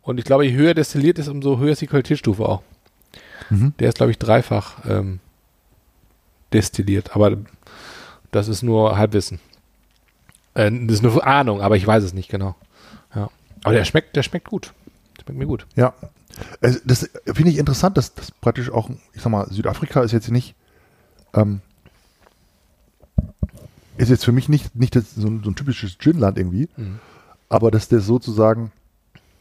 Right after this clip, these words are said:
Speaker 2: nach Deutschland geschafft hat, über <laughs> San Francisco, ja, finde ich, finde ich schon krass, weißt du?
Speaker 1: Ja.
Speaker 2: Handcrafted in South Africa steht da drauf. Mhm.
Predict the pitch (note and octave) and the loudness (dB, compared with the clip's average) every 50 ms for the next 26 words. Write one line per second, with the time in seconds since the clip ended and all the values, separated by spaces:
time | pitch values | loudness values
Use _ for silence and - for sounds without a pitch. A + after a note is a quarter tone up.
0 | _ _ _ _ _ _ _ _ - G#2 G2 F2+ - C3+ - - D#3+ B2 G#2+ - | _ _ _ _ _ _ _ _ -8 -4 -4 0 0 0 0 0 -2 -2 -2 -4
1 | G2+ F#2 - - D3 - - _ _ _ _ - C#3+ D3 D#3+ E3 E3 - - A#2 | -4 -4 -2 -2 -2 -2 -4 _ _ _ _ -4 -2 2 2 2 2 2 -2 0
2 | - B2 C#3+ - - - A#2+ - - A#3+ A3+ - - A2+ C#3+ D3 - - - - | 2 2 2 2 -2 -6 -4 0 0 0 0 2 2 2 2 2 0 -4 -18 -18
3 | - - - - - G#2+ A2+ C#3+ G#3 - _ _ _ _ - C3 - - B2 A#2+ | -18 -18 -12 -4 2 2 2 2 0 -6 _ _ _ _ -20 -12 -4 -2 -2 -2
4 | G#2+ - - D#3 F3 - G#3+ G3+ - - G#2+ G2 - F#2+ F#2 - F#3+ G#3 E3 D3+ | -2 -2 -4 -4 -2 -2 -4 -4 0 0 0 0 0 -2 -2 -2 -4 -2 0 0
5 | C3+ C3 - _ _ - _ _ _ _ _ _ _ _ _ _ _ _ _ _ | 0 0 -2 _ _ -20 _ _ _ _ _ _ _ _ _ _ _ _ _ _
6 | _ _ _ _ _ _ _ _ _ _ _ _ _ _ _ _ - - D3 D#3 | _ _ _ _ _ _ _ _ _ _ _ _ _ _ _ _ 0 0 0 0
7 | - - C#3 C#3 - - C#3 C3 A2 - B2 A#2+ - B2+ - B2 G2+ F#2+ - - | 0 0 -2 0 0 -2 -2 -2 -2 -2 -4 -4 -4 -4 -6 -4 -6 -6 -2 -2
8 | F#2+ F2 E2+ F2 F2 F#2+ _ _ _ _ _ _ _ _ _ _ _ _ _ _ | -2 -2 -2 -4 -6 -8 _ _ _ _ _ _ _ _ _ _ _ _ _ _
9 | - G#2+ G2+ A2 B2+ | -8 -6 -4 -6 -6